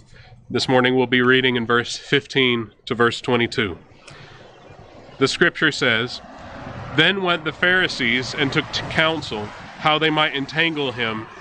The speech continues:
in his talk. And he sent out unto him, uh, they sent out unto him their disciples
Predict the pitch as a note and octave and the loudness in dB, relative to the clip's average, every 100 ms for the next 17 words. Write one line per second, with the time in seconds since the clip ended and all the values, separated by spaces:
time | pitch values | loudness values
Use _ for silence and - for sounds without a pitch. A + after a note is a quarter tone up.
0 | - C#3+ C3+ C3 B2 - D3 A#2+ F#2+ - | 2 2 4 0 -2 -2 0 2 0 -8
1 | - - - - - - D3+ D#3+ D#3 - | -18 -18 -18 -18 -12 0 2 2 2 2
2 | G3+ E3+ F3+ E3+ - E3 F3+ D3 C3+ B2 | 2 2 2 2 2 -2 0 -2 0 0
3 | A#2 C#3 _ _ _ _ - A#2 B2 C#3 | 0 -4 _ _ _ _ -8 -6 0 2
4 | C3+ F#3+ F3 E3+ D#3+ E3+ E3+ A2+ C3+ B2+ | 2 2 2 0 0 0 0 -2 0 2
5 | C3 B2+ - E3 D#3+ - A2 A2 - | 2 2 0 4 4 2 -6 -8 -10